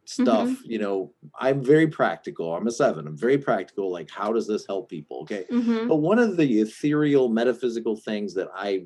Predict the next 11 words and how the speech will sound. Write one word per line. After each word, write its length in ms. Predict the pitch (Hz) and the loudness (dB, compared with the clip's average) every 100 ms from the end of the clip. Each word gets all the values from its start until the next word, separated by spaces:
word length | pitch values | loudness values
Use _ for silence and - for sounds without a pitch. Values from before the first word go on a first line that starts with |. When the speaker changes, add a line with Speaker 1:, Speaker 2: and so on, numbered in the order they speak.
| 92 | -10
Speaker 1:
really 500 | 101 113 135 135 127 | -8 -6 0 2 2
think 260 | 113 104 90 | 0 -8 -6
is 240 | 85 82 90 | -8 -10 -2
very 240 | 110 113 | 0 2
helpful 440 | 95 95 - 80 73 | 0 -4 -6 -10 -4
is, 340 | 104 104 98 - _ _ _ _ _ _ - _ _ _ _ | 0 0 -2 -10 _ _ _ _ _ _ -20 _ _ _ _
is 300 | 143 143 127 | 2 2 0
the 160 | 127 139 175 | -6 -4 0
Enneagram 500 | 202 170 143 135 117 | 2 2 0 0 -4
shows 400 | - 127 120 110 | 0 4 2 0
you, 420 | 104 95 87 | -2 0 -2